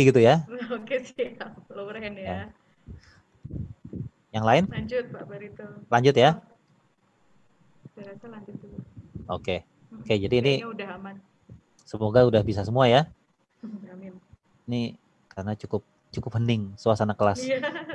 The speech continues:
Speaker 1: <laughs> Biasanya di kelas ribut gitu ya. Ini
Speaker 2: Hmm.
Speaker 1: ngajar online tapi workshop baru ini juga nih. <laughs> Oke, kemudian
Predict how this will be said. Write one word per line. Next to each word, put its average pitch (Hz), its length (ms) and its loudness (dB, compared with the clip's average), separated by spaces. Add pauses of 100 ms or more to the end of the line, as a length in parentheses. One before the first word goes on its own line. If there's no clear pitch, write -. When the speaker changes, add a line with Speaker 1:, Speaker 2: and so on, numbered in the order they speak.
(140)
Speaker 1:
<laughs> - 480 0
Biasanya 135 200 8
di 151 80 8
kelas 160 200 10
ribut 147 320 8
gitu 131 180 6
ya. 127 240 8
Ini 120 320 -2
Speaker 2:
Hmm. - 140 -18 (520)
Speaker 1:
ngajar 107 240 2 (400)
online 113 360 4
tapi 123 200 2
workshop 117 400 2
baru 107 240 0
ini 117 240 0
juga 113 240 2
nih. 95 160 -6 (240)
<laughs> - 1700 -18
Oke, 127 160 2
kemudian 127 600 4